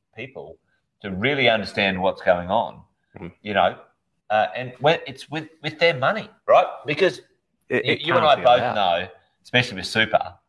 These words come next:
Speaker 1: the average Aussie doesn't believe it's actually real,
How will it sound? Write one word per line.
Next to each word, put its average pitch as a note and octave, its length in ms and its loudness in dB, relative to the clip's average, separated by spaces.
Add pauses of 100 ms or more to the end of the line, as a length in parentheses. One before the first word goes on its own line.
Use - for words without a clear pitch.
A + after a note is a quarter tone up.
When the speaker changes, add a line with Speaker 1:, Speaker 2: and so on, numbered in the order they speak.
(1040)
Speaker 1:
the G#2 100 0
average A#2+ 240 2
Aussie G2+ 280 0
doesn't G2 260 0
believe F#2+ 260 0
it's F#2 140 -4
actually F#2 320 0
real, F#2+ 300 -4